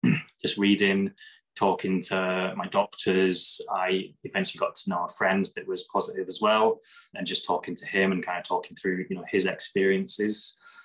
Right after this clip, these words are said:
and just kind of learning about how, you know, he, he deals with, you know, his, his diagnosis and, you know, how simple it is to kind of, to kind of live with H I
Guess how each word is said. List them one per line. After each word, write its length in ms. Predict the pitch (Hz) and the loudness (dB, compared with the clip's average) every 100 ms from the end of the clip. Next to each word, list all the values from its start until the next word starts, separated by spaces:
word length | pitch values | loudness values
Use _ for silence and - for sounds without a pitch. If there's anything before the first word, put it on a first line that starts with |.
| - _ | -20 _
and 120 | - 95 | -4 0
just 160 | - | 2
kind 120 | 98 | 2
of 60 | 90 | 2
learning 280 | 95 92 90 | 2 2 0
about 180 | 92 92 - | 0 0 2
how, 240 | 92 87 _ - | 0 0 _ -8
you 80 | 98 | -6
know, 80 | 85 85 | -4 0
he, 180 | 101 95 - | 2 2 2
he 160 | 104 92 | 0 2
deals 400 | 95 90 90 95 | 2 0 -2 -4
with, 220 | 92 92 - - | -6 -6 -12 -16
you 60 | |
know, 100 | 90 | -14
his, 180 | 87 - - | -12 -14 -8
his 120 | 98 90 | -6 -2
diagnosis 840 | 90 85 113 120 - 107 95 - | -2 0 2 2 4 4 4 -2
and, 200 | 92 90 - - _ _ | -6 -10 -12 -14 _ _
you 80 | - | -2
know, 80 | 92 | 0
how 80 | 90 | 0
simple 420 | - 104 101 92 | 2 4 2 0
it 80 | 95 | -6
is 180 | 95 - | -6 -6
to 100 | - | -8
kind 220 | - 90 | -6 -10
of, 80 | 92 - | -10 -10
to 80 | |
kind 160 | 92 87 | -8 -8
of 60 | 90 | -4
live 120 | 98 | 0
with 140 | 113 | 0
H 240 | 90 87 - | -2 -6 -4
I 140 | 90 | -4